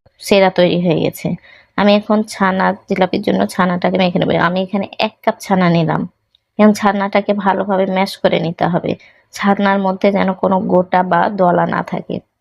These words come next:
আর অবশ্যই ছানাটাকে এভাবে হাত দিয়ে ভালোভাবে মেখে নেবেন। অবশ্যই ছানাটাকে খুব ভালোভাবে মাখতে হবে, কারণ ছানাটার উপরই ডিপেন্ড করবে আপনার ছানা জিলাপি। ছানাটা যতটা ভালো করে মাখা হবে ততটাই কিন্তু ছানা জিলাপি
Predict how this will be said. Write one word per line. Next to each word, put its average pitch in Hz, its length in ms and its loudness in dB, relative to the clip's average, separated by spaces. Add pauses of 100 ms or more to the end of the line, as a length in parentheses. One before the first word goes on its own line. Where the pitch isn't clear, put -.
(380)
আর 185 160 2
অবশ্যই 208 420 -2
ছানাটাকে 185 520 -4
এভাবে 196 320 0
হাত 185 300 -2 (120)
দিয়ে 180 200 0 (440)
ভালোভাবে 185 480 0
মেখে 190 320 -2
নেবেন। 165 320 -4 (1300)
অবশ্যই 214 400 0
ছানাটাকে 190 640 -2 (140)
খুব 254 240 0
ভালোভাবে 196 500 0
মাখতে 180 360 -2
হবে, 165 180 2
কারণ 185 280 0
ছানাটার 196 540 -2
উপরই 196 300 -2
ডিপেন্ড 180 340 -4
করবে 185 220 0
আপনার 208 260 -2
ছানা 185 300 -4
জিলাপি। 160 420 -2 (360)
ছানাটা 190 420 -2
যতটা 185 440 -2
ভালো 185 260 -2
করে 185 200 -4
মাখা 180 340 -2
হবে 214 160 -2
ততটাই 185 480 -2
কিন্তু 185 400 -6
ছানা 190 320 -4
জিলাপি 180 380 -2